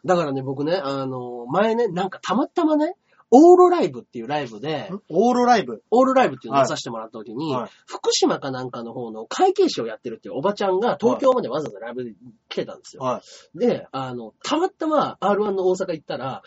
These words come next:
Speaker 1: その人見つけて、
Speaker 2: うん。
Speaker 1: <laughs> で、ほぼ面識ないのに、
Speaker 2: うん。
Speaker 1: ちょっと話しかけちゃいましたもんね。
Speaker 2: 「あれ？」っつって。
Speaker 1: 「あ、え、東京のライブ出てましたよね」
Speaker 2: うん。
Speaker 1: つって。で、あの、会計書士みたいなの書いてあったんで、
Speaker 2: はい。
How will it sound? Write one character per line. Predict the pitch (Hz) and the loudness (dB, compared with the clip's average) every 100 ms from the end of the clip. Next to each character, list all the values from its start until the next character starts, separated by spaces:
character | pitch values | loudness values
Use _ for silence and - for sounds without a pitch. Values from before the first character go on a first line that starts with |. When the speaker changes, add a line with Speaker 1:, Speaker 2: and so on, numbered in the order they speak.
| - | -18
Speaker 1:
そ | - - | -12 -4
の | 208 | -2
人 | - 135 | -2 -4
見 | 110 | -12
つ | 131 - | -12 -10
け | 143 | -6
て、 | 170 - 139 - 185 180 - - - - - - | -4 -4 -4 -2 0 2 2 2 2 0 -4 0
Speaker 2:
う | 180 | 6
ん。 | 220 208 131 _ _ - | 8 8 2 _ _ -20
Speaker 1:
<laughs> | 139 233 - 285 | -10 -6 -4 -4
で、 | 170 202 196 220 240 220 214 - | 0 2 2 2 -4 -2 -6 0
ほ | 330 | 4
ぼ | 403 175 | 4 6
面 | 202 262 | 6 6
識 | - 294 | 4 6
な | 269 | 6
い | 180 | 6
の | |
に、 | 151 165 | 0 -2
Speaker 2:
う | 165 | -2
ん。 | 156 | -2
Speaker 1:
ち | - | -2
ょ | 359 | -2
っ | |
と | 185 | 0
話 | 202 269 | 0 0
し | |
か | - | 2
け | 285 | 0
ち | 165 | 0
ゃ | |
い | |
ま | 147 | -4
し | |
た | 151 | -6
も | 147 | -6
ん | |
ね。 | - 156 | -4 2
Speaker 2:
「あ | |
れ？」 | 180 330 | 4 4
っ | 339 | 2
つ | - 151 | -6 -6
っ | |
て。 | 123 - - | -6 -8 -2
Speaker 1:
「あ、 | 392 - - - | 0 -2 -8 4
え、 | 370 | 4
東 | 403 415 | 8 6
京 | 381 | 8
の | 392 | 6
ラ | 415 | 6
イ | 311 | 4
ブ | 220 175 185 | 2 0 0
出 | 226 | 0
て | 330 | 2
ま | |
し | 233 - | 2 0
た | |
よ | 156 | -2
ね」 | 180 165 | 0 0
Speaker 2:
う | |
ん。 | 185 | 0
Speaker 1:
つ | 143 | -4
っ | |
て。 | - 240 | -4 0
で、 | 262 - | 0 -2
あ | - 214 | -4 -2
の、 | 208 | -2
会 | - 269 | -2 -4
計 | 302 294 285 277 262 - 233 | -2 -2 -2 -6 -10 -12 -6
書 | 320 | -2
士 | 269 | 0
み | 208 185 | 0 -2
た | |
い | 156 | -4
な | |
の | 139 | -2
書 | 262 | 0
い | 233 | 0
て | 139 | -2
あ | |
っ | - | -10
た | 113 | -10
ん | |
で、 | 123 | -4
Speaker 2:
は | 151 | -2
い。 | 135 | -2